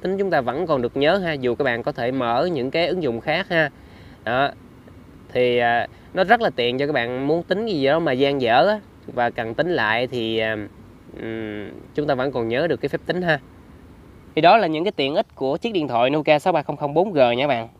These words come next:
Thì các bạn còn biết những cái tiện ích nào khác nữa thì các bạn có thể chia sẻ phía bên dưới video để cho các bạn nào đang sử dụng cái thiết bị Nokia sáu ba không không bốn G á,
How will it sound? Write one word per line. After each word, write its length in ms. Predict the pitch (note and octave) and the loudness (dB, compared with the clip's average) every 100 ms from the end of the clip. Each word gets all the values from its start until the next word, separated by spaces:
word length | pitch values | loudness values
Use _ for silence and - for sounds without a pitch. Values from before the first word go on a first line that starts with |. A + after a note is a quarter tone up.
| - | -10
Thì 100 | B2+ | -4
các 80 | C#3 | 0
bạn 220 | C#3 B2 | 0 0
còn 320 | - B2+ B2 | 2 2 2
biết 160 | C3+ G3 | 0 -2
những 120 | - C3 | -2 -6
cái 60 | |
tiện 160 | D#3 A#2 | -6 -6
ích 180 | E3+ D#3+ | -4 0
nào 220 | C3 A#2+ | 2 2
khác 300 | - G#3 - | 0 -2 0
nữa 220 | A#2 D#3+ | -2 0
thì 80 | E3+ | -2
các 40 | C3 | -2
bạn 140 | C3 | -4
có 80 | D3 | -2
thể 140 | D3 | -4
chia 220 | D#3+ F3 | 2 4
sẻ 260 | D#3 A#2+ C3 | 4 0 -4
phía 240 | - F#3+ | 2 2
bên 160 | G#3+ E3 | 2 0
dưới 160 | C#3+ G3 | -2 0
video 380 | F3 D#3+ D#3 C#3+ - - | 4 6 6 4 -12 -8
để 100 | - | -4
cho 100 | D3 | -2
các 80 | E3+ | 0
bạn 200 | D#3+ C3 | 0 0
nào 120 | C3+ | 0
đang 140 | C3+ C#3+ | 0 -2
sử 160 | C#3 | -2
dụng 220 | D3+ B2 C3 | -2 -2 -4
cái 80 | |
thiết 100 | E3 | -6
bị 160 | D#3 B2 | -4 -2
Nokia 340 | C#3 C#3+ D3 | 0 2 0
sáu 120 | C#3+ E3+ | 2 -2
ba 60 | |
không 140 | D3+ D3 | -2 -6
không 140 | D3 | -4
bốn 180 | D#3+ G3 | -2 2
G 40 | |
á, 260 | C#3 A#2+ | 4 6